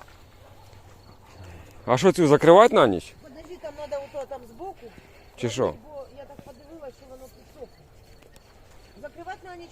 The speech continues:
Speaker 2: надо, бо на ніч ще й прохоло-, хоча, я не знаю.
Speaker 1: Ну да, ще прохолодно, вона геть
Speaker 2: Може,
Speaker 1: маленька.
Speaker 2: да, може,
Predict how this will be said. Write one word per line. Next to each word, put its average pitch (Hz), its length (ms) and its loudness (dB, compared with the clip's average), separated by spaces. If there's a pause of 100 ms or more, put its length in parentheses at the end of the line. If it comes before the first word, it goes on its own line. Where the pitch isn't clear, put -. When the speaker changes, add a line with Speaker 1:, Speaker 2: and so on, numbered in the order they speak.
Speaker 2:
надо, 262 300 -18
бо 233 60 -20
на 240 440 -20
ніч 240 80 -20 (100)
ще 277 60 -20
й - 120 -20
прохоло-, 269 380 -20 (240)
хоча, 508 400 -20 (1160)
я 277 60 -20
не 254 80 -20
знаю. 220 340 -20 (1600)
Speaker 1:
Ну 98 220 -6
да, 120 140 2
ще 101 140 -6
прохолодно, 113 560 2
вона 113 200 0
геть 135 220 -2
Speaker 2:
Може, 101 140 0
Speaker 1:
маленька. 78 320 -6
Speaker 2:
да, - 100 -18
може, 226 300 -20